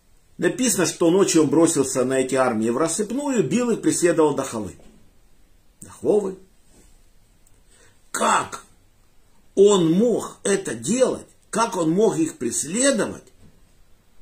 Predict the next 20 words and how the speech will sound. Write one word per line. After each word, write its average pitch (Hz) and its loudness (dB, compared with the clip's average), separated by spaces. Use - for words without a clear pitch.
Триста 220 0
восемнадцать 185 -2
человек. 139 -4
Когда 156 2
это 196 2
настоящие 202 0
армии, 135 -2
которые 160 -2
разбили 170 -2
великанов, 175 -2
которые 180 -2
победили 190 -4
в 143 -8
Домскую 190 2
долину, 175 2
всё. - -10
Как 165 -2
это 160 -6
может 139 -8
быть? - -14